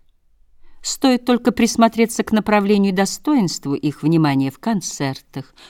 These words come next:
операх и драмах, видеть, например, их детскую наивность, с которой они продолжают свою болтовню во время исполнения прекраснейших мест,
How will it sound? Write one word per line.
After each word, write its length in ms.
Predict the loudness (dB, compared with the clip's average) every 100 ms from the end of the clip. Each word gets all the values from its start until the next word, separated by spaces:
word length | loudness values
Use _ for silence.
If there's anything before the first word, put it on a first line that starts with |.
| _
операх 640 | 2 2 2 -6 -8 -6 -2
и 40 |
драмах, 640 | 2 4 4 4 -2 -8 _ -20 -18 2
видеть, 300 | 4 4 2
например, 420 | -2 2 2 2
их 120 | 2
детскую 480 | 2 2 0 -2 0
наивность, 720 | 2 2 2 2 0 -2 -8 -20 -20
с 120 | -10
которой 440 | -2 0 2 2 4
они 180 | 2 2
продолжают 720 | 0 4 4 4 0 0 -2
свою 240 | -2 0
болтовню 520 | 0 -2 -2 0 2
во 120 | 2 2
время 360 | 2 2 2 -4 -12 -6
исполнения 640 | -4 2 4 4 2 2
прекраснейших 1300 | 0 -2 -2 -2 0 -2 -6 -8 -8 -8 -10 -10 -2
мест, 460 | 0 0 -2 -14